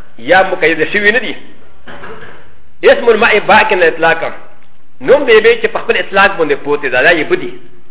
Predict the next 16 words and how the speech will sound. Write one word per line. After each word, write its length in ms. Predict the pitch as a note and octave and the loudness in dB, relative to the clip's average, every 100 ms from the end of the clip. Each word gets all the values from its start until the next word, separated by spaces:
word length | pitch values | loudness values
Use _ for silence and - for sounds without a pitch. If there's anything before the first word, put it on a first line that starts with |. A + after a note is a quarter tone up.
| - - - - - | -10 -10 -10 -10 -8
زعفران 320 | B2+ - F#3 | -6 -2 0
دې 80 | E3+ - | 0 0
سره 100 | C3 | 0
ګارد 260 | C3 D#3+ D3+ | 2 2 0
وي، 100 | C3+ | -4
سبین 200 | C3+ F3+ | -6 -2
دې 80 | D#3+ | -2
سره 120 | B2 | 0
ګارد 240 | B2 C#3+ C3 | 0 0 0
وي. 100 | A2 - - - - - - - - - - - - - - - - - - - - | -4 -8 -10 -10 -10 -10 -10 -8 -10 -10 -10 -10 -10 -10 -8 -8 -8 -8 -8 -8 -2
الا 200 | C3 A3+ | 4 6
يرى 140 | C#4 C4 A#3+ | 6 4 2
انه 300 | B3 A3 A3 | 2 4 6
لم 220 | B3+ A#3+ | 4 4
يتجدد 460 | A3+ A3 A#3+ B3+ | 2 4 2 4
له 340 | A#3 G3+ G#3+ | 4 6 4